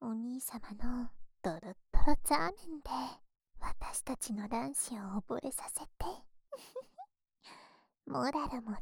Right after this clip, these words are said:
立場も全部無視。本能任せの、ぐっちゃぐちゃな超ド変態種付け、しちゃおう。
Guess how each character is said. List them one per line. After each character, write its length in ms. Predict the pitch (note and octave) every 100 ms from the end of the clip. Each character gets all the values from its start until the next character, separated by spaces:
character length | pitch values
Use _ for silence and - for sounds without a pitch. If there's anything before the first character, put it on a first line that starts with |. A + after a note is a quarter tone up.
| -
立 240 | C#4+ - -
場 140 | C4+
も 180 | A#3 G#3 -
全 220 | - B3 - - A4+ C#5
部 140 | - C#4
無 220 | C4+ -
視。 200 | - A4+ G4+ _ _ _ - - _ _
本 420 | - F#3+ F3+ G#3
能 260 | B3+ C4 C4+
任 420 | D4 D4+ - C4
せ 80 | - - -
の、 440 | C4 C#4+ C#4 C4 B3+ - - - - - - _
ぐ 100 | -
っ 40 | - _ _ _ _
ち 160 | - -
ゃ 100 | D4 -
ぐ 100 | E4+
ち 160 | -
ゃ 60 | D#4+
な 140 | D#4+ D#4
超 160 | - - - A4 A4+ -
ド 100 | G3+
変 300 | - C4+ C#4
態 260 | - D#4+ D#4+
種 320 | - F#4+ G4
付 300 | - - -
け、 60 | C#4+ C4+ C4 - - _ _ _ -
し 160 | -
ち 100 | -
ゃ 40 | F4
お 20 |
う。 340 | E4+ F#4+ C5